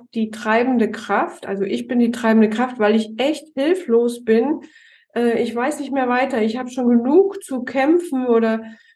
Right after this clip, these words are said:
ähm, nicht zu kämpfen oder bin hilflos mit meiner Tochter. Und, ähm, dann habe ich jetzt diesen Mann, der sich von seiner Ex so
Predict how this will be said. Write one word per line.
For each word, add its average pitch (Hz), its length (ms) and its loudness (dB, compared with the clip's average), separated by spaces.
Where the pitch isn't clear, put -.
ähm, 226 960 -2
nicht 240 340 -10
zu 240 120 -12
kämpfen 254 540 -6
oder 220 320 0
bin 247 380 0
hilflos 254 680 -4
mit 240 140 2
meiner 214 340 6
Tochter. 254 680 -2
Und, 220 460 2
ähm, 214 480 0
dann 220 480 2
habe 254 300 -8
ich 262 80 -10
jetzt - 260 -2
diesen 226 320 4
Mann, 247 320 4
der 240 320 4
sich 262 300 -4
von 240 260 0
seiner 233 400 2
Ex - 380 -8
so 208 560 4